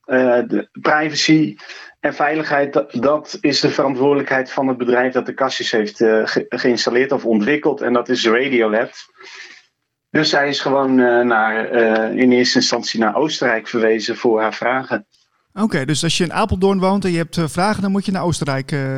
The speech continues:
Speaker 2: bellen?
Speaker 1: Ja, zo-, zoiets, maar dat bleek ook nog wat ingewikkelder te zijn. Want, eh, nou ja, die mevrouw vond dat natuurlijk raar, maar die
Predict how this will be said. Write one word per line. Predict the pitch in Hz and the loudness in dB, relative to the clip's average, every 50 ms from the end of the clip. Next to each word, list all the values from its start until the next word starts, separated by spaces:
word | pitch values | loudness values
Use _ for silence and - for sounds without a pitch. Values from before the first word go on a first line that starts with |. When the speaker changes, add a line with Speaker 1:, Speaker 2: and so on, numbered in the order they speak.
| 135 135 135 | -6 -6 -4
Speaker 2:
bellen? | 135 143 135 131 127 123 - _ - - - - - - - - - - - - - _ _ _ _ - | -4 -4 -4 -4 -6 -10 -14 _ -20 -16 -14 -14 -14 -14 -16 -18 -20 -20 -20 -20 -20 _ _ _ _ 0
Speaker 1:
Ja, | 175 165 208 202 160 147 123 139 143 | 2 2 4 2 2 0 -2 -4 -2
zo-, | - - 180 170 175 175 170 | 0 0 0 2 2 0 2
zoiets, | - - 190 175 165 160 - 190 208 233 240 - - - - | 2 2 2 2 2 0 0 0 0 0 0 -2 -2 -2 0
maar | 170 170 165 | 0 2 2
dat | 165 160 143 131 | 2 0 0 2
bleek | 135 160 165 165 160 - | 2 2 2 2 2 0
ook | - 165 180 202 190 | 2 2 2 2 2
nog | 190 185 165 | 0 0 2
wat | 165 180 180 - | 0 -2 -2 -2
ingewikkelder | - 165 180 180 - - 180 170 185 180 185 180 175 175 165 | 2 4 4 4 4 2 0 0 0 2 2 2 2 0 -2
te | - - | -2 -2
zijn. | - - 165 160 170 190 180 | 0 2 2 2 2 2 2
Want, | 160 143 139 127 - - - | 2 0 -2 -4 -10 -14 -4
eh, | - 139 131 131 131 127 127 | 0 0 2 2 2 2 2
nou | 123 123 127 135 131 | 2 4 4 4 4
ja, | 113 104 101 | 2 0 -2
die | 104 107 117 120 | -4 -2 -2 0
mevrouw | 127 127 - 135 123 123 120 | 0 0 0 0 0 0 -2
vond | - - 120 107 | 0 -2 0 0
dat | 113 107 110 | 0 -2 -2
natuurlijk | 104 104 120 117 107 107 104 | -2 2 2 2 2 2 0
raar, | 120 120 131 139 | 0 2 2 2
maar | 143 131 120 | 2 0 0
die | 123 120 117 127 - | -2 -4 -6 -8 -10